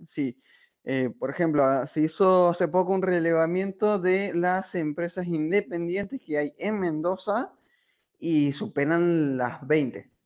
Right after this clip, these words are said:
O sea, superamos la, las veinte empresas acá en Mendoza, que es un lugar muy chiquito en comparación a Córdoba, Buenos Aires o cosas así,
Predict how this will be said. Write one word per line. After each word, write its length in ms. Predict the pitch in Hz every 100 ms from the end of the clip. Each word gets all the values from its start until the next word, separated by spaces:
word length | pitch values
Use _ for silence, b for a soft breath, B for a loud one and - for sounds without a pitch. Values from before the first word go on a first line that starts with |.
| _ _
O 40 | -
sea, 180 | 110
superamos 480 | - 101 110 123 143
la, 180 | 135 123
las 240 | 110 117 156
veinte 300 | 147 160 180
empresas 580 | 151 143 151 190 214 - _ _ _
acá 440 | - 123 120 127 131
en 100 | 131
Mendoza, 540 | 120 123 151 139 98
que 180 | - 101
es 100 | 147
un 140 | 135
lugar 380 | 120 120 135 143 -
muy 540 | 101 101 131 151 208 156
chiquito 540 | 139 151 151 165 170
en 120 | 143
comparación 840 | 131 123 123 127 127 147 156 165 190 B B -
a 220 | 131 117
Córdoba, 480 | 156 156 156 151 147
Buenos 440 | 131 127 127 -
Aires 420 | 143 143 147 151
o 180 | 143 120
cosas 300 | 117 123 127
así, 400 | 127 - 143 170